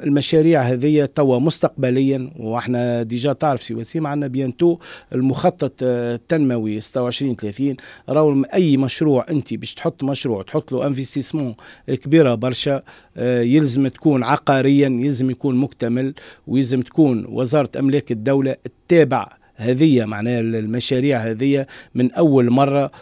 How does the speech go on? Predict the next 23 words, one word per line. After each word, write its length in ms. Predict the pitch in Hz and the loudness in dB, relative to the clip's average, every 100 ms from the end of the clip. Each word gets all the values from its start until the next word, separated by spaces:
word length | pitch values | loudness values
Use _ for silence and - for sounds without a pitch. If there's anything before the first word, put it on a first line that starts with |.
| _ | _
ويكون 540 | 123 123 - 156 120 - | -4 -2 4 6 6 0
خاطر 260 | 135 120 | -2 0
لأنك 480 | 131 131 175 156 131 | 0 2 2 4 2
كي 120 | - | -2
تقول 280 | - - 156 | -2 4 4
تنمية 480 | - 156 151 151 143 | 4 2 2 2 0
تقول 360 | - - 151 | -2 2 2
عقار، 500 | 120 123 - 139 139 - - _ _ | 2 0 2 2 2 -4 -20 _ _
والع-، 1080 | - 117 117 110 107 120 131 135 127 127 123 | -6 -2 0 0 0 0 2 4 2 0 0
إذا 240 | 147 143 | 2 4
ما 120 | 135 | 2
غ-، 140 | 131 131 | 4 2
ما 140 | 139 | 2
عندكش 380 | 131 151 - - | 2 2 0 -2
الأرض 440 | 117 - 165 117 | -2 4 4 4
ولا 180 | 98 95 | -2 -6
ما 100 | 95 | -8
عندكش 340 | 101 123 - 110 | -6 -6 -6 -4
ال-، 220 | 110 110 | -2 -2
ال-، 320 | 107 104 95 - - _ | -4 -8 -12 -16 -20 _
متوفرة 520 | 123 - 147 - 135 | -2 4 4 4 0
وفيها 320 | 123 151 120 | 2 2 2
إشكالية، 580 | 117 - 120 117 139 139 | -2 -4 -2 0 0 -2